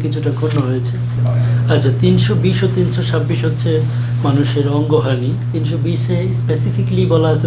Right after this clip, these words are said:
পুরুষ অঙ্গের কথা, আর তিনশো ছাব্বিশ হচ্ছে অঙ্গহানির কথা। এই দুটোতেই সে যদি প্রমাণিত হয়, already বাংলাদেশের মানুষ দেখেছে, এটা প্রমাণিত। যেহেতু আমরা আইনে বিশ্বাসী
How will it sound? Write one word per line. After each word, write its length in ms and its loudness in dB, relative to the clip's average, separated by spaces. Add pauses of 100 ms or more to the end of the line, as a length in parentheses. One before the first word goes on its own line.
পুরুষ 240 0
অঙ্গের 300 0
কথা, 240 0 (520)
আর 160 2
তিনশো 240 0
ছাব্বিশ 440 0
হচ্ছে 180 0
অঙ্গহানির 580 0
কথা। 200 -2 (500)
এই 120 2
দুটোতেই 600 2
সে 200 0
যদি 300 0
প্রমাণিত 440 0
হয়, 180 0
already 300 -2 (100)
বাংলাদেশের 480 -2
মানুষ 260 -2 (120)
দেখেছে, 340 0 (580)
এটা 200 0
প্রমাণিত। 420 2 (600)
যেহেতু 340 0
আমরা 260 0
আইনে 260 0
বিশ্বাসী 520 0